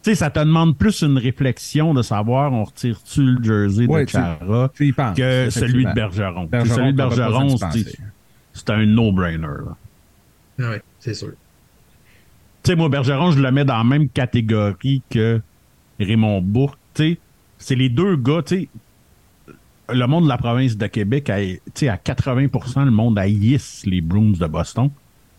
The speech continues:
Speaker 1: Mais il y a personne qui haït ces deux gars-là.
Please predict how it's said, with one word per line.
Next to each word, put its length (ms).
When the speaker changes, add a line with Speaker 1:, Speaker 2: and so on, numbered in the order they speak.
Speaker 1:
Mais 80
il 40
y 20
a 80
personne 760
qui 220
haït 300
ces 180
deux 160
gars-là. 260